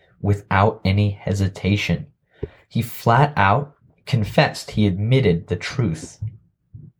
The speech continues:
He admitted that he stabbed his buddy, his friend, his pal. Investigators learned from the victim that he had been stabbed by Glynn, who was drinking and hogging the T V remote.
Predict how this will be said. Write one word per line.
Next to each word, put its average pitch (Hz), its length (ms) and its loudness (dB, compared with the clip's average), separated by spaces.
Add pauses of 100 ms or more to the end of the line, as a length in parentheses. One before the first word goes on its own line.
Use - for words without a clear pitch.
(360)
He 117 180 0
admitted 120 500 2
that 107 140 0
he 110 100 0
stabbed 101 500 0
his 107 220 -4
buddy, 107 540 0
his 98 160 -10
friend, 95 480 -2
his 98 160 -8
pal. 95 440 -8 (800)
Investigators 160 840 2
learned 120 300 0
from 113 180 -2
the 107 80 0
victim 107 560 0
that 107 260 -2
he 151 140 4
had 143 180 4
been 117 180 -2
stabbed 143 640 2
by 113 180 -2
Glynn, 113 460 0 (840)
who 123 80 -6
was 113 180 0
drinking 110 580 -4
and 123 140 -2
hogging 104 400 -2
the 113 100 -6
T 107 220 -4
V 139 160 2
remote. 95 460 -4